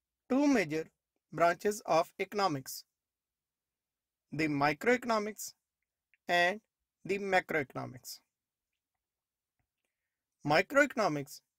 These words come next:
is the study of choices that individuals and businesses make, the way these choices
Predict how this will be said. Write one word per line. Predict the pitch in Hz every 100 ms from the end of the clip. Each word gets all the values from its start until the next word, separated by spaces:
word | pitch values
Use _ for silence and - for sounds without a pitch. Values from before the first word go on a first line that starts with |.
| _ _ _ _
is | 190 185
the | 214
study | - - 202 233 254
of | 190 190 -
choices | 214 233 - 185 160 - _ _ _ _ _ _ -
that | 160 -
individuals | 180 175 180 185 208 233 247 - - _ _ - -
and | 202 240 208
businesses | 202 202 202 247 202 202
make, | 160 151 - - _ _ _ _ _ _ _ _ _ _ -
the | 147
way | 147 185 214 - _ -
these | 139 190 220
choices | - 190 151 - 170 -